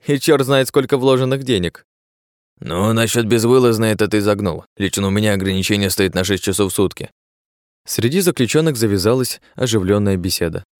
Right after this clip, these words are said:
в которой сам обсуждаемых игрок предпочёл не участвовать. Что ж, его можно было понять. С такими проблемами явно не до болтовни.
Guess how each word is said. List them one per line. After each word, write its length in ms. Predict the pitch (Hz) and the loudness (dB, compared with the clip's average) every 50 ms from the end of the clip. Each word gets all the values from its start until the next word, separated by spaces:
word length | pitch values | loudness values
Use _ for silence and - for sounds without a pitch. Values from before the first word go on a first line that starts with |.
| _ _ _ _ | _ _ _ _
в 60 | - | -4
которой 320 | - 131 127 139 131 127 123 | 0 0 2 2 2 0 0
сам 180 | - 117 113 | 0 0 0
обсуждаемых 680 | 107 92 - - 104 98 92 101 107 120 120 110 92 - | 0 -2 -2 -2 -2 0 0 0 0 0 -2 -4 -4 -4
игрок 360 | 92 87 85 87 101 104 - | -4 -2 0 -2 -2 -4 -4
предпочёл 460 | - - 92 - - 87 - - 92 92 | -6 -8 -6 -2 -2 -4 -2 0 -2 0
не 140 | 92 90 | 0 -2
участвовать. 640 | 90 - - 92 82 - - - - - _ - _ _ _ _ _ _ _ - | -4 -4 -4 -4 -4 -4 -6 -10 -10 -10 _ -20 _ _ _ _ _ _ _ -14
Что 240 | - - 170 131 | -6 0 0 0
ж, 120 | 98 - - | 0 2 -2
его 160 | 95 127 160 | 0 0 2
можно 280 | 156 147 135 123 131 127 | 0 0 -2 0 -2 0
было 200 | 120 123 120 113 | 2 2 0 2
понять. 420 | - 120 117 110 92 - - - _ _ _ _ _ _ - | 0 -2 -2 -2 -2 -4 -6 -12 _ _ _ _ _ _ -12
С 100 | - - | -8 -2
такими 320 | - 107 - 113 107 101 | -2 -2 0 0 0 0
проблемами 560 | 92 - 101 98 90 98 104 101 98 90 87 | 0 2 0 0 2 2 0 0 0 0 -2
явно 360 | 85 82 82 95 95 87 87 85 | -2 -2 0 0 0 0 0 -2
не 120 | 82 82 | -2 -2
до 120 | 80 85 | -2 -4
болтовни. 580 | 80 - 87 82 - 90 87 78 82 80 82 _ | -4 -4 -6 -6 -4 -4 -6 -4 -6 -10 -10 _